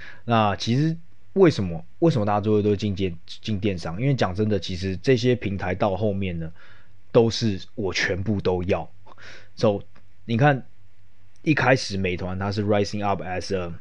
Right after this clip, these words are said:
它是一个外卖服务，那外卖服务它跟阿里巴巴打，那，那，那它打，它摩擦阿里巴巴，摩擦阿里巴巴之后呢，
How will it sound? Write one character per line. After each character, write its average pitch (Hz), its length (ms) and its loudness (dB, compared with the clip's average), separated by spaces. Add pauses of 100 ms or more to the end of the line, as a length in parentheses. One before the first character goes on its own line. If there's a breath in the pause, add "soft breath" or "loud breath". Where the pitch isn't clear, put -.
(540 loud breath)
它 113 140 0
是 104 140 0
一 104 40 0
个 98 100 2
外 110 180 6
卖 95 160 0
服 87 240 -6
务， 87 80 -4
那 110 140 2
外 151 160 6
卖 151 120 6
服 107 160 0
务 117 60 2
它 110 140 2
跟 113 140 2
阿 110 80 2
里 104 80 2
巴 95 120 0
巴 98 100 2
打， 80 220 -4
那， 110 160 0
那， 123 300 2
那 117 60 0
它 120 120 0
打， - 280 -2
它 113 120 0
摩 113 220 2
擦 113 120 0
阿 120 80 4
里 107 60 2
巴 101 140 2
巴， 107 100 0
摩 104 160 -2
擦 101 120 -2
阿 104 100 2
里 98 60 -2
巴 101 120 0
巴 104 160 0
之 135 220 2
后 156 200 6
呢， 123 200 0